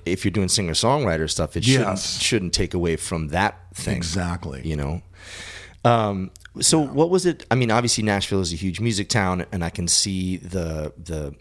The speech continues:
Speaker 1: the interest, the appeal.
Speaker 2: Mm-hmm.
Speaker 1: Was, was that what it was, or did you have any contacts out there, or did you just, like, you're just like,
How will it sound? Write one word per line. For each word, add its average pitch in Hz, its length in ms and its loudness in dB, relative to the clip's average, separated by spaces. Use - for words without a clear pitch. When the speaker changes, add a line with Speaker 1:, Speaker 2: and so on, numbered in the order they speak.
Speaker 1:
the 82 360 -8
interest, 120 560 0
the 92 340 -2
appeal. 110 640 0
Speaker 2:
Mm-hmm. 101 300 2
Speaker 1:
Was, 110 240 4
was 110 180 2
that 107 240 4
what 113 100 2
it 107 80 0
was, 110 220 2
or 104 60 -2
did 92 140 -4
you 98 60 2
have 90 180 0
any 82 160 -4
contacts 131 500 0
out 123 160 0
there, 117 220 4
or - 20 0
did 87 160 -6
you 104 80 -6
just, 87 240 -2
like, 85 140 2
you're 92 120 2
just 80 200 0
like, 78 180 0